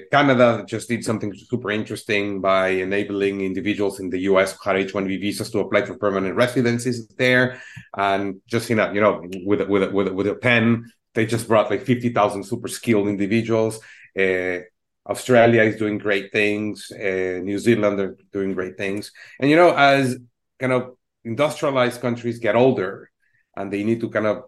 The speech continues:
you know, balance the demographic debts and, and, and keep their pension systems going. Um, so there's definitely gonna be some, some, some competition. How do you bring, how do you bring the right people?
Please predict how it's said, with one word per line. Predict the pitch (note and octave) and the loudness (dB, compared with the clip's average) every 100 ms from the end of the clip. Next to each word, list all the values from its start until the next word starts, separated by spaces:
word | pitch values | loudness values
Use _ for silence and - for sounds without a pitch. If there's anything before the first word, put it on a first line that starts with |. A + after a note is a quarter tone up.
| _ | _
you | G2 | -6
know, | G2+ | -2
balance | G#2 B2 A2+ G2+ | 0 2 2 0
the | G#2+ | -6
demographic | F#2+ F#2+ F2 A2 - G#2+ - | -6 -6 0 0 0 -4 0
debts | A#2+ G#2 - - | 0 0 -4 -10
and, | G2+ G2 | -8 -8
and, | G2 G2 F2+ | -8 -8 -10
and | F#2 G2 G2 F2+ - | -10 -10 -10 -12 -4
keep | B2 A#2+ | -2 -2
their | G2+ | -4
pension | A#2 A#2 G#2+ | -4 -4 -6
systems | - C3 A#2 G2 | -4 -4 -6 -10
going. | - F#2 F2 B2 B2 - _ _ _ - | -6 -6 -6 -14 -20 -20 _ _ _ -4
Um, | G2+ G2 F#2+ F2+ - _ _ _ | 0 2 0 -2 -10 _ _ _
so | - B2 - | 0 0 2
there's | C3 B2 - | 0 0 0
definitely | C3 B2+ C3+ | -4 -2 0
gonna | A#2 A#2 | 0 0
be | A2 | -2
some, | - - A#2 G#2+ - _ | -2 0 0 0 -6 _
some, | - A#2 A2 | -6 -4 -4
some | - B2 | -2 0
competition. | A#2+ A#2 A2 G#2+ A2 F#2+ | 0 -2 -4 -10 -12 -8
How | G2+ | -6
do | G#2+ | -4
you | G2+ G2 | -2 -2
bring, | G2 G2 G2 F2+ - _ _ | -2 -2 -2 -6 -12 _ _
how | - | -4
do | G#2 | 0
you | G2+ | 0
bring | G2+ G2 | -2 -4
the | F2+ | -4
right | F2 F2+ | -8 -10
people? | G2+ F#2 - | -12 -16 -18